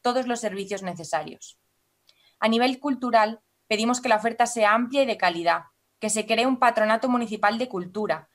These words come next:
y que se amplíe la Escuela Municipal de Música, que tanta lista de espera tiene en un año normal.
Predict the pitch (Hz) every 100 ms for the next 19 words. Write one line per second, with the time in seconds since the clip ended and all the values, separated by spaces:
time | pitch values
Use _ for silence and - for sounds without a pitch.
0 | _ 220 220 220 214 196 214 269 269 220
1 | - 233 220 214 202 208 214 226 190 180
2 | 240 247 226 214 226 - 202 185 226 247
3 | 226 208 - 226 214 214 208 202 202 196
4 | 196 - 190 185 180 180 156 143 151 147